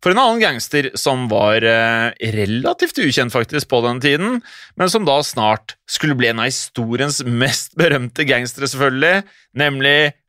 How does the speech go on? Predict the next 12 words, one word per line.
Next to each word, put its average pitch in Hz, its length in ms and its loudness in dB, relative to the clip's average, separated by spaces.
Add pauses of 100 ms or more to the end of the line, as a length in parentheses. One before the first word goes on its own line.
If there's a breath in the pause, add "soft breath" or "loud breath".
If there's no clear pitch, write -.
Lucky 123 540 0
Luciano. 110 720 0 (340 loud breath)
Og - 80 -16
etter 180 140 2
å 233 80 4
da 208 60 4
ha 185 100 4
jobbet 190 480 -2
for 240 140 4
Luciano, 160 500 0
så, 143 440 2
mm, 147 220 -6